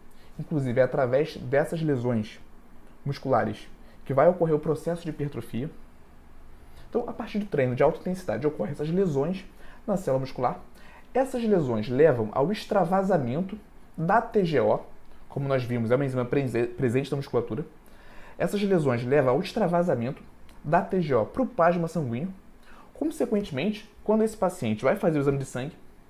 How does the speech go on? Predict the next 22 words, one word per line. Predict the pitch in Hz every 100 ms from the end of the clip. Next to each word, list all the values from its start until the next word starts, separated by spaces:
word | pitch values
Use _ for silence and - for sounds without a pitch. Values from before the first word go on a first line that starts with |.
| - - - - - - - - - _ - - - - - - -
esse | 208 233
valor | 220 202 131 120 - -
de | 165
T | 190
G | 190
O | 156 196 - -
se | -
apresenta | 220 226 175 156 165 190 190 -
elevado. | 208 202 175 175 - - - - - - - - - - - - - - -
Então | -
é | 320
por | 339
isso | 175 175 202 - - - - - - -
que | 220
quando | 202 - 214 269 262 -
o | 214
nosso | 135 117 - -
paciente | - 165 175 - 131 113 - - - - - - -
treina | 165 220
musculação | 190 190 - 151 - 135
de | 143
forma | - 110 107 107